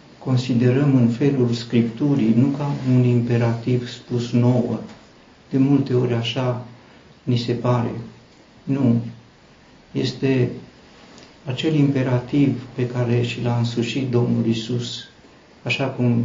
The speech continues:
se spune în capitolul următor, trebuia să treacă prin Samaria. Este un imperativ pe care Dumnezeu îl spune pentru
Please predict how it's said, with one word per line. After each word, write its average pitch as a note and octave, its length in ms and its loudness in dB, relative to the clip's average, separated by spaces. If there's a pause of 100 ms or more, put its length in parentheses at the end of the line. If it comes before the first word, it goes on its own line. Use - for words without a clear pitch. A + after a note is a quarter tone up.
se - 160 -8
spune B2+ 380 0
în A#2 160 -2
capitolul A#2 760 -4 (180)
următor, A#2+ 680 0 (800)
trebuia A#2+ 840 4 (640)
să - 200 -6
treacă B2+ 500 -2 (140)
prin A#2 400 0
Samaria. A2+ 720 0 (140)
Este A#2+ 240 -2
un A#2 160 6
imperativ A#2 720 2
pe A#2 180 -6
care A#2+ 440 0
Dumnezeu A#2 420 2 (100)
îl A#2 80 0
spune B2+ 400 0
pentru A#2 480 -2